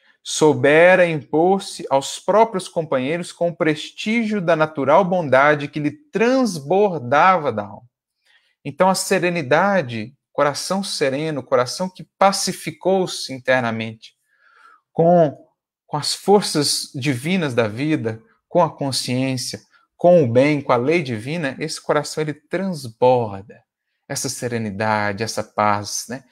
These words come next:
para outros ao seu redor. Então, até mesmo naquele ambiente tão hostil, ele conseguia influenciar os outros beneficamente, até o feitor.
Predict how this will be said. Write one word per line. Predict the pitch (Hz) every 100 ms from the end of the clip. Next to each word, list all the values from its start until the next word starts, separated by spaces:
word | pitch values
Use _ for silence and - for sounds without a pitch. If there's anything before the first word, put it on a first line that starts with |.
| _ _ -
para | 143 127
outros | 123 135 131 117 - -
ao | 123
seu | - 120
redor. | 127 120 98 98 - - _ -
Então, | 123 -
até | 156 - 214
mesmo | 208 180
naquele | 180 - 190
ambiente | 175 151 180 - _ -
tão | 254 262
hostil, | 208 - - - 220 220 -
ele | 160 180
conseguia | 196 190 - 156 185
influenciar | 196 196 196 196 196 - 160 175 165
os | 143
outros | 160 175 143 123
beneficamente, | 139 147 156 - 143 190 196
até | 170 - 196 240
o |
feitor. | 254 - 226 220 165 190 185 -